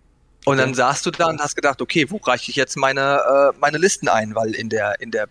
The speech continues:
Speaker 1: Beschreibung stand, man muss zwei Listen einreichen, wie bei einem klassischen Turnier auch.
Speaker 2: Mhm.
Speaker 1: Ähm, dann kam irgendwie drei oder vier Stunden später noch eine E-Mail, "Listen müssen nicht eingereicht werden, ihr dürft für jede, vor jedem, äh, äh, vor jedem Match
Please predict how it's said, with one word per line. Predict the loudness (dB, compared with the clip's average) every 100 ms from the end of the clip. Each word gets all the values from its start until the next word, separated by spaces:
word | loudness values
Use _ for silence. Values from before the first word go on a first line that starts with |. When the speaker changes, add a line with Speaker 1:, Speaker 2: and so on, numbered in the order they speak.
| -4
Speaker 1:
Beschreibung | -2 2 2 2 0
stand, | 0 0
man | -2
muss | -2 0
zwei | 2
Listen | 2 2 0
einreichen, | 0 0 -4 -4
wie | -2
bei | -2
einem | -2 0
klassischen | 0 0 -8 -4
Turnier | 0 4
auch. | 4 2 _ _ -8
Speaker 2:
Mhm. | -4 -4 -6 _ _ _ _ -2 4
Speaker 1:
Ähm, | 4 4 -2 -6 -2
dann | -2
kam | 2 0 0
irgendwie | -4 -6 -2
drei | 2 2
oder | 2 -2
vier | 0 0
Stunden | 2 0 0
später | -2 2 2 2
noch | 0 -2
eine | -2
E-Mail, | 0 2 4
"Listen | 4 2 2 -2 -4
müssen | -2 -2 0
nicht | 0 2 2
eingereicht | 2 0 0 -2 -2
werden, | 0 0 0
ihr | -4
dürft | -2 -4 -4
für | -4
jede, | -2 0 0
vor | 0 -2
jedem, | 0 -2 -2 -4 -2
äh, | 0 -2 -4 _ _ _ _ _ _ _ _ -2
äh, | -2
vor | 2 2
jedem | 2 0
Match | -2 0 -4